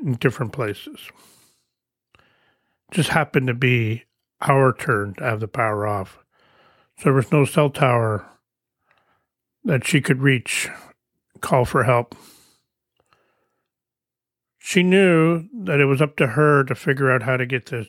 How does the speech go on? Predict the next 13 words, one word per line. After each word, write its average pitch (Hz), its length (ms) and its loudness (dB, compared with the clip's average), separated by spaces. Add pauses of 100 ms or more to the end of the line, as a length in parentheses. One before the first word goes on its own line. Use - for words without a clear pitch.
Jeep 143 240 -10
started. 117 400 -10 (1900)
She - 120 -20
got 160 180 2
out 175 240 0
of 185 100 -2
the 180 80 0
vehicle, 165 680 2 (1800)
went 151 180 -2
around 135 240 2
to 143 80 -6
the 135 80 -4
front 147 480 0